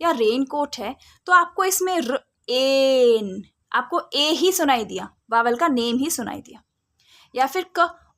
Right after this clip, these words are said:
ओट, तो वावेल का नेम ही सुनाई दिया। sp, eed, वावेल का नेम ही सुनाई दे रहा है आपको,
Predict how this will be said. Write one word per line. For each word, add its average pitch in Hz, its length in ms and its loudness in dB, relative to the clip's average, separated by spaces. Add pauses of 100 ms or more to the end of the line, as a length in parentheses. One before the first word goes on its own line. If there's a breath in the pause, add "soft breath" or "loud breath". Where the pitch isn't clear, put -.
(160)
ओट, 240 760 0 (140)
तो 247 80 -6
वावेल 240 320 2
का 330 100 -2
नेम 247 340 0
ही 277 140 -2
सुनाई 214 340 -6
दिया। - 260 -20 (1600)
sp, - 300 0 (420)
eed, 269 680 -2 (160)
वावेल 247 300 0
का 285 120 0
नेम 254 380 0
ही 302 200 2
सुनाई 262 300 0
दे 196 140 -8
रहा 98 140 -10
है - 60 -8
आपको, - 280 -16